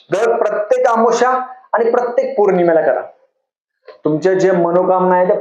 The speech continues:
मनोकामना पूर्ण होत असतात. कधी बघा, कोणाचं लग्न जमत नसेल, बाळ होत नसेल, काही होत नसेल, तर आपण काय सांगतो की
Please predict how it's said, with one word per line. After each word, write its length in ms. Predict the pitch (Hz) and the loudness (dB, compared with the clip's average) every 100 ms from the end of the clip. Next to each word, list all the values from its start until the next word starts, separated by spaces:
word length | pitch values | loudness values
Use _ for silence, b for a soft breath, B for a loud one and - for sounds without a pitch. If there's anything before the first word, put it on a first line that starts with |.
| - | -2
मनोकामना 400 | 165 165 170 170 | -2 -2 0 0
पूर्ण 260 | 175 170 160 | -2 -2 0
होत 200 | 143 123 | 0 0
असतात. 280 | 117 - _ _ _ _ _ - | -6 -8 _ _ _ _ _ -6
कधी 220 | 170 220 | -2 0
बघा, 280 | 196 139 - - - _ _ _ _ _ _ _ | 2 0 -2 -8 -20 _ _ _ _ _ _ _
कोणाचं 320 | 147 170 165 185 | -2 0 0 2
लग्न 280 | 165 185 | 2 2
जमत 340 | 185 185 185 180 | 2 2 2 0
नसेल, 340 | 180 190 190 185 | 0 0 2 0
बाळ 220 | 165 180 | 0 2
होत 180 | 170 170 | 0 0
नसेल, 500 | 180 180 185 185 180 | -2 0 0 0 0
काही 160 | 175 190 | 0 0
होत 220 | 165 160 | 0 -2
नसेल, 220 | 156 160 | -4 0
तर 60 | 156 | 0
आपण 200 | 170 175 | 0 -2
काय 100 | 175 | -2
सांगतो 380 | 170 165 175 | -2 -4 -4
की 420 | 175 196 240 254 | -4 -2 -2 -4